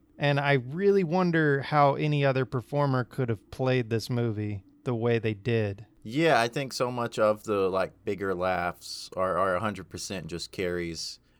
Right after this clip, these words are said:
Speaker 2: eccentric performance. But there are a lot of, like, like, "Oh no, he said that" kind of bits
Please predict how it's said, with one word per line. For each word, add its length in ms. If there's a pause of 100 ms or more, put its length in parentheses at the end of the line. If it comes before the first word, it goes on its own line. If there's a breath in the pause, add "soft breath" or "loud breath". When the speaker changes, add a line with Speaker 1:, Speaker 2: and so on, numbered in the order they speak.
(100)
Speaker 2:
eccentric 640
performance. 680
But 300
there 180
are 200
a 60
lot 240
of, 160
like, 400
like, 320
"Oh 240
no, 360
he 180
said 320
that" 340
kind 220
of 100
bits 560